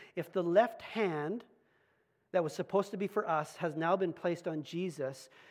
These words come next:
then the right hand rests on us. The hand of favor is all that's left to rest on our head.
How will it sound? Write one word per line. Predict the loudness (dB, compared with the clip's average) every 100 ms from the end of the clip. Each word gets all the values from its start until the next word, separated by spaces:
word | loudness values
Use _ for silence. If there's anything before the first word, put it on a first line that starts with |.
| -20 _ -2
then | 0
the | 2
right | 0 6 8 8 8
hand | -4 -6 -6 -8 -10 -14 -18 _ _ _ _ _ _ _ _ _ _ -10
rests | -10 -10 -14
on | -12 -10
us. | -14 -16 -20 _ _ _ _ _ _ _ _ _ _ _ _ _ _ _ _ _ _ -20 -16 -6
The |
hand | 0 2
of | 2
favor | 0 6 8 8 6 2 2
is | 0 4
all | 6 8
that's | 6 4
left | 0 8 8 6 -6 -18 -20 _ _ _ _ _ _ _ _ _ _ _ _ _
to | -6
rest | 2 2 2 -2
on | -4 -4
our | -2 -2
head. | -2 -6 -8 -8